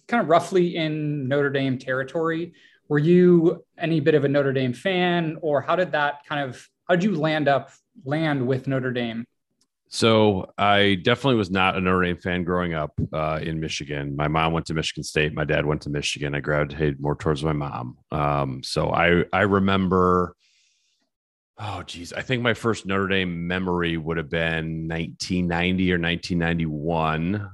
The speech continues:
Speaker 2: Uh, Notre Dame played at Michigan State. They were number one, and the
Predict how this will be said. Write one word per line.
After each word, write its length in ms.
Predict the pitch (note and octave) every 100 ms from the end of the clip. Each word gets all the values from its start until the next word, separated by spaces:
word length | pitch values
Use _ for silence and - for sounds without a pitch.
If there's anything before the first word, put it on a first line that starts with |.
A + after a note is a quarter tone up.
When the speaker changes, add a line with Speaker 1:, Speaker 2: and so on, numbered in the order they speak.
| -
Speaker 2:
Uh, 420 | E2 D#2+ D#2+ D#2+
Notre 260 | D#2+ E2+ E2+
Dame 220 | E2 D#2
played 300 | - F2+ F2+
at 120 | F2 D#2+
Michigan 360 | E2+ - E2+
State. 440 | - - F2 F2 -
They 80 |
were 140 | E2 E2
number 260 | E2+ E2
one, 480 | D#2+ D#2+ E2+ F2 F#2+
and 240 | - E2+ E2
the 160 | C#2